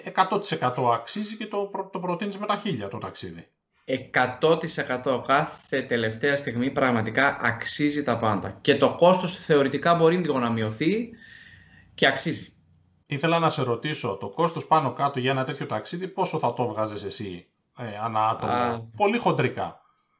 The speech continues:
Speaker 2: Εγώ θα έλεγα περίπου δύο χιλιάρικα.
Speaker 1: Οκ.
Speaker 2: Ε, και πάλι γιατί μοιραστήκαμε κοινά, α,
Speaker 1: Κάποια
Speaker 2: σπίτια
Speaker 1: πράγματα.
Speaker 2: και το αμάξι. Θεωρητικά με
Speaker 1: Ναι.
Speaker 2: δύο άτομα μπορεί να αυξηθεί το κόστος παραπάνω από αυτή την πλευρά. Οκ,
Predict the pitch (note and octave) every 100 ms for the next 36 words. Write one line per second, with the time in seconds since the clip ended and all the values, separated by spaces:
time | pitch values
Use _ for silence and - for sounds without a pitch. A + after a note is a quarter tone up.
0 | _ - B2 B2+ E3 E3 D#3+ D#3+ D3+ C3+
1 | D#3 D#3 C3 D3+ D3 A2 A2+ A2 A2+ -
2 | - _ _ _ _ _ G#3 E3+ - -
3 | - _ - A#2+ A#2 A2 G#2+ G#2 - -
4 | A#2 B2+ D3 E3 D3+ C#3+ D#3+ D3+ B2 -
5 | D#3 D#3 C#3 B2+ A#2 A#2+ C3+ C#3 B2+ A2+
6 | F#2 G2 F#2+ F#2 - B2+ B2+ C#3 F3 E3
7 | E2+ D3 C#3 C#3 A#2+ B2+ A#2+ - - -
8 | - B2 A2+ A2+ A2 D3 D3 B2+ D3+ C#3+
9 | C#3 C3+ B2+ C#3+ F3 F#3 - - - B2
10 | C3 D3+ E3 D3+ - C3 D#3 D3+ - D3+
11 | - C#3 B2+ C#3+ D3 C#3 A#2+ - C3+ B2+
12 | A2 A2 G2+ G#2+ F2+ - D3